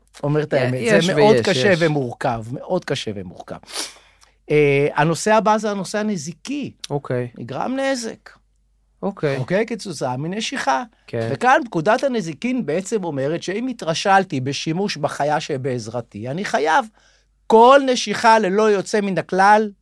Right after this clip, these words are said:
Speaker 1: גורמת נזק שיש בגינו פיצוי.
Speaker 2: אוקיי.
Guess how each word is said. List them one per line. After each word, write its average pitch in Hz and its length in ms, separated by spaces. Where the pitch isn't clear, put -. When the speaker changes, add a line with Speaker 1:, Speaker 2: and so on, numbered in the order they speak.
Speaker 1:
גורמת 143 720
נזק 135 420
שיש 123 340
בגינו 117 460
פיצוי. 131 600
Speaker 2:
אוקיי. 139 360